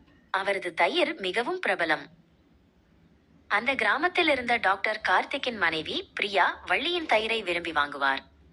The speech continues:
தினமும் காலை வள்ளி பிரியாவின் வீட்டிற்கு தயிர் கொண்டு செல்வார்.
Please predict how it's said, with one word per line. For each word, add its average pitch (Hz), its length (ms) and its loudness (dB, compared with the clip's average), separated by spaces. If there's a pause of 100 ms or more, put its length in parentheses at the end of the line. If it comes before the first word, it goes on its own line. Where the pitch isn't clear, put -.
(160)
தினமும் 320 400 0
காலை 220 400 2
வள்ளி 220 320 0
பிரியாவின் 240 440 0
வீட்டிற்கு 214 520 -2
தயிர் 202 280 0
கொண்டு 208 240 -4
செல்வார். 143 460 0